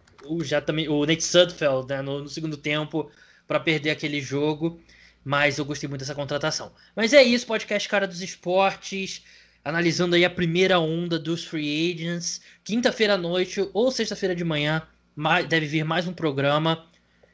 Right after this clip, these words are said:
que vai ser exclusivo para apoiadores, aí falando com um pouco mais de calma, respirando um pouco, já elegendo vencedores e perdedores da free agency. João, muito obrigado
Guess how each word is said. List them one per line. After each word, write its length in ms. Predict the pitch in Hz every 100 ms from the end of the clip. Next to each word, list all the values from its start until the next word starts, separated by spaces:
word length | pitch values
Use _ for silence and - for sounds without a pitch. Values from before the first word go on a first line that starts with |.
| _ _
que 120 | -
vai 100 | 151 156
ser 100 | 156
exclusivo 480 | - 156 139 139
para 480 | 139 160 156 156 - _ _
apoiadores, 1000 | 147 156 156 147 131 127 151 175 180 131
aí 200 | 131 139
falando 380 | 139 135 135 135
com 140 | - 131
um 20 |
pouco 260 | - -
mais 160 | 143 143
de 80 | 143
calma, 400 | - 131 147 135
respirando 460 | 147 - 139 143
um 40 | 139
pouco, 600 | 139 139 147 147 147 - - - - -
já 200 | 135 135
elegendo 440 | 135 139 135 135
vencedores 480 | 131 135 139 135 135
e 40 | 127
perdedores 600 | 135 135 127 135 135 123
da 160 | 139
free 540 | 139 - 131 131 143 151
agency. 480 | 151 156 - 165 - - - _
João, 540 | 127 165 208 165 113 _ _ _ _ _ _ _
muito 380 | 139 156 175 175
obrigado 800 | 147 135 135 135 135 127 131